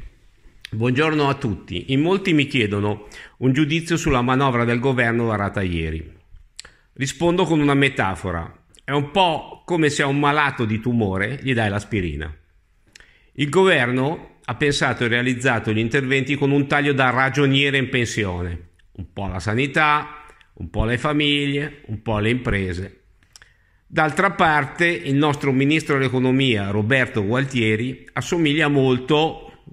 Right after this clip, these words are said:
osservatelo attentamente, assomiglia molto a Furio, il personaggio del film di Ver-, di Verdone. Ve lo ricordate? Magda?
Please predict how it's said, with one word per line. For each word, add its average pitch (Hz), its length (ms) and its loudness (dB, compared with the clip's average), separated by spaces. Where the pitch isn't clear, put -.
osservatelo 123 520 -2
attentamente, 98 640 -2
assomiglia 185 340 0
molto 180 280 2
a 156 40 0
Furio, 101 560 0
il 110 100 -8
personaggio 156 560 0
del 160 160 0
film 131 180 -2
di 123 140 0
Ver-, 127 320 0
di 120 120 0
Verdone. 104 840 0
Ve 120 80 -4
lo 131 60 0
ricordate? 139 1040 -2
Magda? 127 960 2